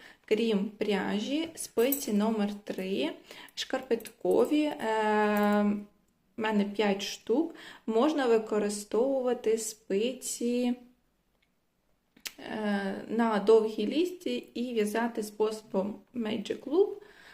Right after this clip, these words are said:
але це якщо вам так зручніше. Я буду показувати саме на, е, шпар-, шкарпеткових спицях. Отже, давайте починаємо. Для початку нам потрібно на спиці набрати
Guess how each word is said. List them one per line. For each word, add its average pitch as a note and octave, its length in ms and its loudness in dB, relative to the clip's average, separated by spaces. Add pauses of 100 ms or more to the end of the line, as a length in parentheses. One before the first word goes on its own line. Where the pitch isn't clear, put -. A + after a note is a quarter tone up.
(160)
але A#3 220 2
це C#4 180 2
якщо B3+ 300 2
вам G#3 240 2
так G#3 200 -2
зручніше. G3 840 -4 (420)
Я C4 220 4
буду C#4 180 -2
показувати A3 680 0
саме A3 480 -2
на, G#3 480 0 (480)
е, F#3+ 460 0 (120)
шпар-, - 300 -6 (100)
шкарпеткових A#3 840 2 (320)
спицях. - 560 -6 (720)
Отже, A3 360 2
давайте A3 400 0
починаємо. G3+ 840 -2 (180)
Для B3+ 200 -2
початку A3+ 600 -2
нам B3+ 280 0
потрібно A3 520 2
на G#3+ 80 2
спиці - 480 -4
набрати C4 680 0